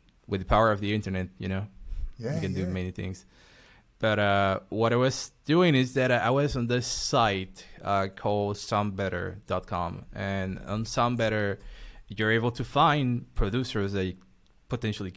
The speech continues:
Speaker 1: could help you with the song. Uh, you can also work with session musicians and all that. So I was able to reach out to him that way. Uh, he didn't reply to, to that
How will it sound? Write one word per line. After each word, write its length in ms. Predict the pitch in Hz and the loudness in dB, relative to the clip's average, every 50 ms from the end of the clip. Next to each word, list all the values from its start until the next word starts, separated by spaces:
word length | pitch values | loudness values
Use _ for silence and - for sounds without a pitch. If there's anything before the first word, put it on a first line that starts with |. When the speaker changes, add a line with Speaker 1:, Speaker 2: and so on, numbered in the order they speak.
| - - | -14 -14
Speaker 1:
could 160 | - 107 - | -14 -10 -4
help 260 | - 110 113 123 - 113 | 0 0 0 0 0 -2
you 120 | 101 95 | -2 -2
with 100 | 95 95 | -2 -4
the 60 | 98 | -6
song. 380 | - - 98 92 90 90 92 107 _ _ _ _ _ - - - _ _ _ - - | -4 -2 -2 -2 -2 -4 -6 -10 _ _ _ _ _ -20 -20 -20 _ _ _ -6 -2
Uh, 440 | 95 98 98 95 95 92 90 90 87 - - - | 0 2 2 4 4 2 2 0 -2 -6 -16 -14
you 120 | - 113 98 | -12 -10 -4
can 140 | 95 110 104 | -2 0 0
also 640 | 101 101 98 98 - - 107 101 98 98 98 95 | 2 2 0 0 -2 -2 0 0 2 2 0 0
work 280 | 101 98 101 98 - - | -2 -2 -4 -4 -2 -2
with 180 | 98 92 92 - | -6 -6 -6 -6
session 320 | - 107 98 - - 98 | -6 -6 -4 -4 -4 -6
musicians 540 | 92 - - 110 98 - - 101 92 90 98 | -6 -4 -4 -6 -6 -4 -6 -6 -6 -4 -4
and 300 | 95 92 92 92 95 95 - | -4 -4 -4 -6 -8 -10 -6
all 140 | 95 95 95 | -4 -2 -2
that. 320 | 95 92 90 90 90 - | 0 0 0 -2 -4 -6
So 160 | - - 95 | -6 -4 -2
I 60 | 92 92 | 0 0
was 180 | 98 98 - | 0 -2 -2
able 160 | 107 104 101 101 | -2 -4 -4 -4
to 320 | - 104 98 95 92 92 90 | -4 -4 -4 -2 -2 -2 -2
reach 220 | 101 104 - - | -4 -4 -2 0
out 180 | 104 101 98 - | -2 -2 -2 -4
to 100 | 98 98 | -6 -6
him 280 | 101 95 95 95 - - - _ _ _ | -4 -4 -4 -6 -8 -12 -18 _ _ _
that 200 | - 113 110 107 | 0 2 2 2
way. 300 | 107 107 104 104 104 110 - - - - - - - - - _ _ _ _ _ _ - | 2 2 2 2 0 -2 -4 -12 -20 -20 -20 -20 -20 -20 -20 _ _ _ _ _ _ -2
Uh, 240 | 95 95 92 90 | 0 2 2 0
he 200 | 92 90 107 120 120 | 0 0 0 2 6
didn't 240 | 120 156 160 190 170 | 6 8 8 8 6
reply 480 | 143 117 - 160 160 156 131 113 117 117 | 4 4 8 10 12 12 12 10 8 4
to, 320 | 117 - - 127 127 127 | 2 0 0 0 0 0
to 180 | - - - 113 | -4 -4 -2 2
that 300 | 107 110 113 110 107 | 4 6 6 4 4